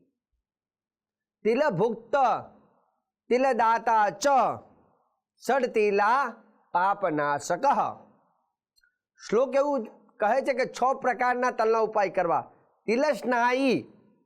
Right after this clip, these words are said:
મતલબ ષડ તિલા એકાદશીના દિવસે તલથી સ્ના-, સ્નાયી મતલબ સ્નાન કરવું. તિલ સ્નાયી, તિલોદ્વર્તી મતલબ ભગવાનની તે દિવસે પૂજા કરવી, તલનો પ્રસાદ ભગવાનને અર્પણ કરવો.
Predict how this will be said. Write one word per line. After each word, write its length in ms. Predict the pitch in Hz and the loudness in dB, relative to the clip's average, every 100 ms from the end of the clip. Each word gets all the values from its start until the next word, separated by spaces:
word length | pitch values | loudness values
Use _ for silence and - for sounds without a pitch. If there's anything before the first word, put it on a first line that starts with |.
| _ _ _ _ _ _ _ _ _ _ _ _ _ _ - | _ _ _ _ _ _ _ _ _ _ _ _ _ _ -6
મતલબ 260 | 180 254 220 | -2 0 -2
ષડ 280 | - 254 | -2 -2
તિલા 340 | 247 254 254 254 | 0 0 2 2
એકાદશીના 720 | 240 247 240 220 185 220 226 | 2 0 2 0 0 0 0
દિવસે 400 | 196 185 233 247 | 0 0 2 0
તલથી 680 | - 208 208 208 247 294 254 | 0 -2 0 0 0 0 0
સ્ના-, 440 | - 220 208 175 | -2 -2 0 -2
સ્નાયી 380 | - 190 262 302 | -2 -2 0 0
મતલબ 360 | 247 247 269 - - _ | -2 -2 -4 -8 -20 _
સ્નાન 300 | - 254 277 | -6 -2 0
કરવું. 420 | 262 233 202 135 - _ _ _ _ _ _ _ _ _ _ _ _ _ _ _ _ - | 0 0 0 -4 -6 _ _ _ _ _ _ _ _ _ _ _ _ _ _ _ _ -4
તિલ 240 | 214 269 | 0 0
સ્નાયી, 640 | 226 226 220 220 226 277 | -2 -2 -2 0 0 0
તિલોદ્વર્તી 1160 | 254 214 214 285 220 254 254 240 311 254 139 - - _ _ _ _ _ _ _ _ _ _ _ _ _ _ - | -2 0 2 2 2 0 0 0 0 0 -2 -6 -20 _ _ _ _ _ _ _ _ _ _ _ _ _ _ -8
મતલબ 360 | 190 202 294 | -4 -2 -2
ભગવાનની 600 | 180 143 196 233 269 285 | -2 -2 0 0 0 -2
તે 160 | 240 262 | 0 0
દિવસે 220 | 254 220 | 0 0
પૂજા 320 | 247 233 247 | 0 0 0
કરવી, 340 | 233 226 240 262 | 0 -2 0 0
તલનો 320 | 247 220 240 | 0 0 0
પ્રસાદ 440 | 220 202 247 302 | -2 -2 0 0
ભગવાનને 560 | 220 175 185 226 226 262 | 0 -2 0 0 0 0
અર્પણ 400 | 240 196 240 233 | 0 -2 -2 -2
કરવો. 680 | 196 190 196 254 175 - - | 0 0 2 2 0 -4 -16